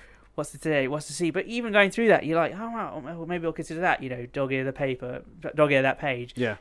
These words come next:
Speaker 1: You know, flick through it, flick through it. I go, "Oh, maybe that looks a bit interesting. Dog ear that page," kind of thing. And I did that on the first day, but afterwards, I, I, I realising once, you know, all that stuff's on my phone, I decided I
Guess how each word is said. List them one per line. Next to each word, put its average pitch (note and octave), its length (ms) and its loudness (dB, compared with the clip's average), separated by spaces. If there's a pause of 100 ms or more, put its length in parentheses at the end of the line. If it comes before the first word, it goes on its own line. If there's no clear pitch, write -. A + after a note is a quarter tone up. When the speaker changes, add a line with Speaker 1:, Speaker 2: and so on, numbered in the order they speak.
Speaker 1:
You D3+ 80 -6
know, C3+ 60 -10
flick F3 200 0
through D#3+ 120 -2
it, - 60 -6
flick E3+ 160 -6
through D#3+ 120 0
it. B2+ 40 0
I - 20 -8
go, C#3 140 -2
"Oh, A#3+ 200 2
maybe B3 180 0
that B3+ 120 0
looks F#3+ 160 -8
a - 20 -20
bit D3 80 -6
interesting. C3 260 -8
Dog C#3 200 -2
ear C3+ 80 -2
that C3+ 180 -4
page," B2 320 -10
kind B2 200 -6
of A#2+ 80 -12
thing. C3 180 -10 (380)
And E3 160 -2
I - 40 -6
did G3 180 2
that G3+ 120 6
on E3+ 140 0
the E3 80 0
first E3 320 6
day, B2+ 160 -2
but C#3 120 2
afterwards, D#3+ 380 4
I, C#3 220 2
I, C#3+ 320 0 (160)
I D3 60 -6
realising D#3+ 460 6
once, D3 180 -8 (240)
you D3 100 -4
know, C3 140 0
all C#3+ 200 0
that C3+ 140 -2
stuff's C3 240 -8
on C3+ 80 -6
my B2 120 -8
phone, A#2+ 300 -4
I A#2+ 60 -12
decided B2 360 -8
I - 20 -20